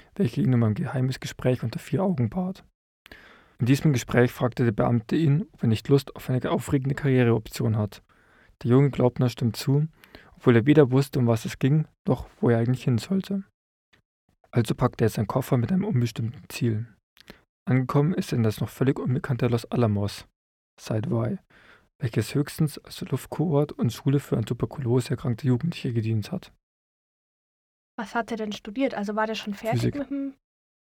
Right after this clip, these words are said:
Speaker 2: ah ja.
Speaker 1: Kommt gleich noch.
Speaker 2: Okay.
Speaker 1: Die Forschungsgebäude in Los Alamos wurden in die unterschiedlichen Disziplinen eingeteilt. Es waren zum Beispiel das Ingenieurswesen, die experimentelle oder auch die theoretische Physik.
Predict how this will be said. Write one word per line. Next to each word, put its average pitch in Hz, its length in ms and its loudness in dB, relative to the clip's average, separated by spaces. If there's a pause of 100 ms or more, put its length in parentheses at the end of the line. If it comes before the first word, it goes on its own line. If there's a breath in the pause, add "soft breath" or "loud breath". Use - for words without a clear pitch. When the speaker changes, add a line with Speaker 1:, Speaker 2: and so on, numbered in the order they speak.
Speaker 2:
ah 226 100 -4
ja. - 220 -12
Speaker 1:
Kommt 120 180 -2
gleich 117 160 4
noch. - 180 -4 (420)
Speaker 2:
Okay. - 160 -16 (1000 soft breath)
Speaker 1:
Die 120 120 2
Forschungsgebäude 135 760 0
in 117 80 2
Los 110 120 -2
Alamos 127 600 0
wurden 123 180 2
in 117 140 2
die 123 80 0
unterschiedlichen 143 720 -4
Disziplinen 120 720 0
eingeteilt. 110 680 -4 (320 soft breath)
Es - 140 -12
waren 117 120 0
zum 120 120 -4
Beispiel 117 320 -2
das - 160 -8
Ingenieurswesen, 139 920 -2 (400 loud breath)
die 131 120 2
experimentelle 139 920 0 (200)
oder 160 160 0
auch 135 60 0
die 147 120 -12
theoretische 127 540 -2
Physik. 120 460 -10